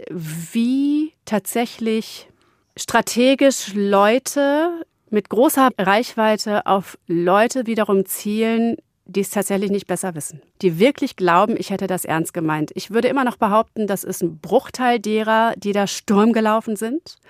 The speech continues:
aber es gibt sie. Und das andere, was ich gelernt habe, ist, wie widerstandsfähig ich bin. Und ich habe aber auch gelernt, wie groß dann eine Solidaritätswelle aussehen kann. Die gab es nämlich im Anschluss auch.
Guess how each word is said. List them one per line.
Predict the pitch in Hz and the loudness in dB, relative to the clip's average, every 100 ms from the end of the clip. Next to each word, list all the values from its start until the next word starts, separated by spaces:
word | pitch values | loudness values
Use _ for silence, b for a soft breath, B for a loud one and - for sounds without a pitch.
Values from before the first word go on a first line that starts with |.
| B B B B | B B B B
aber | 196 | 2
es | 202 - | 2 0
gibt | 190 _ | -6 _
sie. | - - _ - | -16 -16 _ -4
Und | 233 190 | 0 0
das | 196 - | -2 -2
andere, | 196 240 240 220 | -2 0 0 0
was | 208 | -2
ich | 202 | -4
gelernt | - 185 196 202 - | -2 2 2 0 0
habe, | 190 185 185 | 0 0 -2
ist, | - 196 - B B B B B _ | -4 -6 -10 B B B B B _
wie | 185 | -2
widerstandsfähig | 185 240 247 - 240 - 240 247 240 | 0 0 0 -2 -4 -2 -2 -2 -2
ich | 240 - | -10 -6
bin. | 247 269 311 339 | -4 -2 -2 -2
Und | 220 254 277 | 2 2 2
ich | 233 - | -2 -2
habe | 214 240 220 - | 2 4 4 2
aber | 196 - | 2 0
auch | - 240 269 - | 4 4 4 -2
gelernt, | 185 151 151 156 196 - b b b b b b _ | -8 -6 -6 -6 -8 -10 b b b b b b _
wie | 165 170 226 247 - | -6 0 2 2 -2
groß | 196 202 220 240 233 - | -4 0 0 -2 -4 -8
dann | - 214 202 202 202 - | -2 0 2 2 0 -2
eine | 180 196 196 | 0 4 2
Solidaritätswelle | 185 190 185 180 180 - 165 151 - 147 143 143 - _ _ _ | 2 0 0 0 -2 -4 -8 -8 -8 -8 -8 -8 -14 _ _ _
aussehen | - 151 - 151 139 | -6 -6 -6 -8 -10
kann. | - 160 151 | -10 -10 -8
Die | 165 | -4
gab | 180 175 | -2 -2
es | 160 - | -4 -8
nämlich | 160 160 | -8 -8
im | 156 | -8
Anschluss | 147 143 - 147 | -10 -10 -14 -16
auch. | - 185 | -16 -18